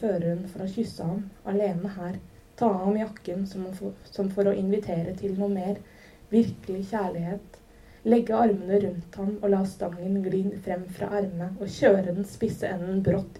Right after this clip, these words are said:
inn i ham mellom ribbeina. Jeg tenker på blodet som vil strømme ut av ham, varmt som suppe,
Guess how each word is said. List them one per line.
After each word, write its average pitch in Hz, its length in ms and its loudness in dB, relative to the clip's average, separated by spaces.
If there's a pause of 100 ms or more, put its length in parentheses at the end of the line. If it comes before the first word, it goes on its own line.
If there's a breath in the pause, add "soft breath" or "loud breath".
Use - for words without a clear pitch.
inn 180 160 -6
i 170 80 -2
ham 190 220 0 (100)
mellom 175 400 0
ribbeina. 175 560 -4 (880 loud breath)
Jeg - 120 0
tenker 196 320 4
på 220 160 0
blodet 196 400 2
som 196 140 -2
vil 202 100 0
strømme 196 540 -2
ut 170 180 -6
av 170 80 -4
ham, 196 120 -2 (580 loud breath)
varmt 196 400 2
som 190 180 -6
suppe, 190 460 -6